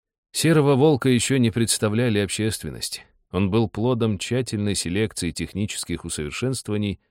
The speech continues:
и ему предстояло играть главную роль в грандиозной постановке сказки про Красную Шапочку в парке Гримслов.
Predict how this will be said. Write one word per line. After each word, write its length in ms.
и 80
ему 200
предстояло 680
играть 360
главную 460
роль 220
в 40
грандиозной 600
постановке 680
сказки 480
про 240
Красную 500
Шапочку 580
в 80
парке 520
Гримслов. 760